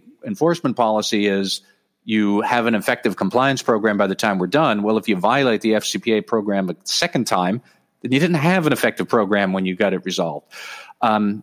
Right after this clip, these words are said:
and I don't know. I, like, I'm still waiting to see how will we see punishment for bad acts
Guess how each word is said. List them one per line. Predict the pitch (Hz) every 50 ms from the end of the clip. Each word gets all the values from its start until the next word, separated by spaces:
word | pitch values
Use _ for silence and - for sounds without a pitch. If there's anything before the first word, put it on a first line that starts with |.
| - _
and | 143 151 165
I | - 165 165
don't | 175 175
know. | 165 139 95
I, | - 113 117 117
like, | 113 127 117 110 - - -
I'm | 123 127 139 151 151 143
still | 135 - - - - 156 151 151
waiting | 143 139 131 131 127 127
to | 117 110
see | - - 135 117 110 107 104 - - - - - _ _ _ _ - - - 117 107 -
how | - 127 127 143 151
will | 143 131 131 135 127 120 120
we | 117 120 117
see | 110 - - 120 110
punishment | - - - - 127 127 123 - - 117 113 107 101
for | - - 113 101 101 98 92
bad | 82 - - 95 92 92 95 92 - -
acts | 92 87 87 87 - - - - -